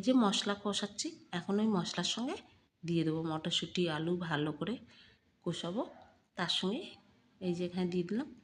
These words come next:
লবণ পরিমাণ মতন, যে যার টেস্ট মতন লবণটা বুঝে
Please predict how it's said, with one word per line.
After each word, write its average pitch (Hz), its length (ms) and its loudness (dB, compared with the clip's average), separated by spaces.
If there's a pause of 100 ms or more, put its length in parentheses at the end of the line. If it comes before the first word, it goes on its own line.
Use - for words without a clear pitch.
(140)
লবণ 147 280 2 (120)
পরিমাণ 160 320 2 (100)
মতন, 160 220 -6 (520)
যে 170 180 4
যার 190 180 -2
টেস্ট 170 240 4 (100)
মতন 175 280 0
লবণটা 170 360 0 (480)
বুঝে 175 320 4